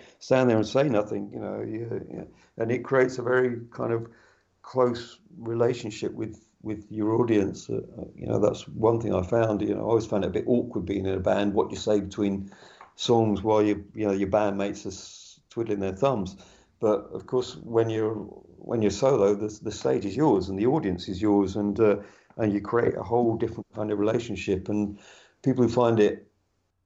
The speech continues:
uh, you know, have never seen a, s-, a solo show and don't understand how it could work without a band, have to kind of understand that it's, it's a different, uh, it's a different, uh, chemistry in a way,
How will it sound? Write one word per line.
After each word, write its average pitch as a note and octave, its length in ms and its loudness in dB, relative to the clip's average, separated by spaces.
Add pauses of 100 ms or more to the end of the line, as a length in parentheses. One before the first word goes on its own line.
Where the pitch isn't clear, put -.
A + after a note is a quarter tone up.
(100)
uh, - 60 -10 (340)
you A2+ 260 4
know, G2+ 120 6
have G2+ 140 0
never A2+ 180 2
seen B2 440 4
a, F#2+ 80 4
s-, - 300 -8 (140)
a G2 80 -2
solo A2 380 2
show G#2 400 2
and G2+ 120 -2
don't A2 280 -2
understand G#2+ 640 0
how G#2 80 2
it G#2 160 -2
could G#2 100 -8
work G#2 240 2
without G#2 240 0
a F#2+ 60 -4
band, G#2 480 0 (720)
have A#2 200 -10
to - 80 -8
kind B2 220 -2
of A#2 80 0
understand A2+ 460 -2
that G#2+ 160 -4
it's, - 160 -14 (160)
it's - 180 -6
a B2 40 -6
different, - 760 -6
uh, A2 400 2
it's - 220 -4
a B2 40 0
different, A#2 500 -4 (1000)
uh, - 60 -12 (220)
chemistry B2 680 0 (320)
in G#2+ 100 0
a G#2 80 4
way, G#2 360 4